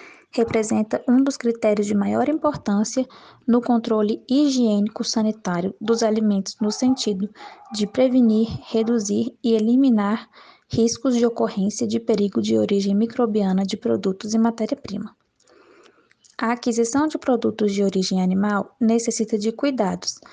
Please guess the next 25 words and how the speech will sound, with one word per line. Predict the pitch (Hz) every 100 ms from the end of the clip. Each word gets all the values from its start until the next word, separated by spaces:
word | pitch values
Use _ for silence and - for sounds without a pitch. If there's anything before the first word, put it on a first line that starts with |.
| - - _ -
principalmente | 269 320 - 285 254 214 214 -
no | 226
que | 226
diz | 208 214 -
respeito | 226 - 190 190
às | - 208
condições | - 269 277 277 226 208
de | -
transporte | 262 247 - - 202 190 - -
e | 233
armazenamento, | 220 220 220 226 240 226 170 - - - - - - _ _ -
pois | 247 254
estes | 226 233 233 220 -
podem | - 214 220
estar | 226 - 202 208 - -
ou | 254
serem | 277 254 233 226
contaminados | 226 214 214 202 196 180 185 220 - - - - - _ -
por | 226 208
micro-organismos | 226 262 - 262 240 233 233 208 196 202 -
patogênicos | - 262 262 233 208 208 214 240 - - - _ -
durante | 247 226 226
essa | 220
atividade, | 220 - 233 247 208 185 - - - - _
sendo | - - 226 208